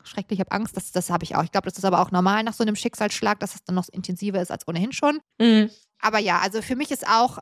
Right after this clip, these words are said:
Speaker 1: Urlaub nicht alleine, aber eben aus anderen Gründen nicht aus dem Thema Angst heraus ist das bei uns. Ähm, und ich denke auch, dass wir das weiterhin so machen, weil das Jahr davor, als wir umgezogen sind, war nämlich meine Mama, also meine Familie ohne,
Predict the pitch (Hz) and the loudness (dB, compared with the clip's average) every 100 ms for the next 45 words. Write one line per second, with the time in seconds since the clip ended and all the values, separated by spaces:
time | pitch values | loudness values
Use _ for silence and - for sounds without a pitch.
0 | - 247 240 233 - 220 - 185 185 202 | -2 2 4 2 0 -6 -4 -4 -2 -2
1 | 226 226 226 233 - - 190 170 185 151 | -2 -2 -2 -2 -6 -4 -2 0 -2 -4
2 | 175 175 180 185 185 180 - 165 - - | -4 -4 -4 -6 -6 -6 -4 -8 -8 -10
3 | 175 - 175 156 175 165 - - - - | -10 -6 -6 -6 -6 -10 -12 -14 -10 -10
4 | - - - - - 170 - - 165 165 | -10 -14 -16 -16 -14 -10 -10 -8 -10 -12
5 | - 170 175 175 - 175 - 185 180 175 | -10 -8 -8 -10 -10 -10 -4 -2 0 0
6 | 190 180 175 196 190 180 175 185 - - | 0 -2 -6 -2 0 2 0 -2 -8 -14
7 | 185 175 180 196 185 180 175 240 - 262 | -2 0 0 -2 -4 -4 -2 -4 -4 -8
8 | 262 262 202 190 185 196 185 165 - 254 | -6 -4 -2 -2 -4 0 0 0 -4 2
9 | 262 285 294 311 196 - - 226 277 - | 4 6 4 0 -4 -4 -4 -2 -2 2
10 | 254 233 226 196 202 208 - 190 185 190 | 2 4 2 2 0 -2 -4 -4 -2 -2
11 | 214 214 180 180 175 - 185 202 214 202 | -2 -2 -4 -6 -6 -6 -4 -2 0 0
12 | - 214 294 302 294 294 | 0 0 0 2 0 0